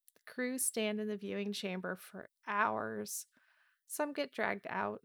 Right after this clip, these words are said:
The immensity of it, a planet-wide fathom of hissing, dark, boundless in us, planted on the edge of reason. It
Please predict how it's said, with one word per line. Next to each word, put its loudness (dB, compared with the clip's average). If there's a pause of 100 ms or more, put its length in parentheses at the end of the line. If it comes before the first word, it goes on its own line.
(420)
The -2
immensity 0
of -2
it, -4 (500)
a -4
planet-wide 0
fathom 2
of -4
hissing, -2
dark, -2 (720)
boundless 2 (540)
in 2
us, -4 (640)
planted 0
on -4
the -6
edge -2
of -6
reason. -6 (840)
It -2